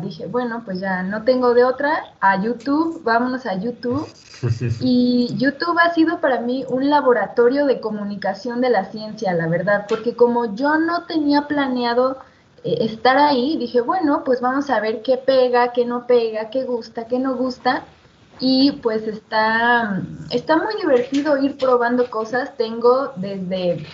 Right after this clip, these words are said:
Speaker 1: un video sobre tour de hongos en el parque de atrás de mi casa. Tengo
Speaker 2: <laughs>
Speaker 1: una miniserie que se llama Experimento Breve, Lejos del covid diecinueve. Tengo una serie de biología en Minecraft. Entonces, bueno, pues ahí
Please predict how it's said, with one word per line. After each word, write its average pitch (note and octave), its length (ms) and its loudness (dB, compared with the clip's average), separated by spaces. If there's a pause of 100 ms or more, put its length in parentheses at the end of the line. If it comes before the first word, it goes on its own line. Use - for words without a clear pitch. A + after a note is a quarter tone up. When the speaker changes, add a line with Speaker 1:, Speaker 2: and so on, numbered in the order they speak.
(220)
Speaker 1:
un B3 400 4
video A3+ 400 2
sobre F3+ 500 4 (120)
tour C4+ 240 6
de C4 140 8
hongos B3 440 4
en G3+ 100 -6
el F3 160 -2
parque G#3 360 0
de F3 80 0
atrás G3+ 340 -2
de G#3+ 80 -6
mi F#3+ 140 -6
casa. A3+ 500 -2 (640)
Tengo B3 500 4
Speaker 2:
<laughs> - 40 -2
Speaker 1:
una C4+ 460 0
miniserie C4 800 4
que A#3 100 0
se A3+ 180 -2
llama A3+ 380 0
Experimento B3 840 0
Breve, B3 540 6
Lejos A#3+ 440 2
del G3+ 220 -2
covid G#3+ 320 -6
diecinueve. B3 800 -4 (560)
Tengo B3 240 2
una B3+ 280 0
serie D#4 300 4
de C#4+ 100 4
biología A3+ 420 -4
en A#3 120 -8
Minecraft. B3+ 760 -2 (180)
Entonces, A#3+ 600 2
bueno, A3 320 -6
pues G3+ 180 -8
ahí A3+ 380 0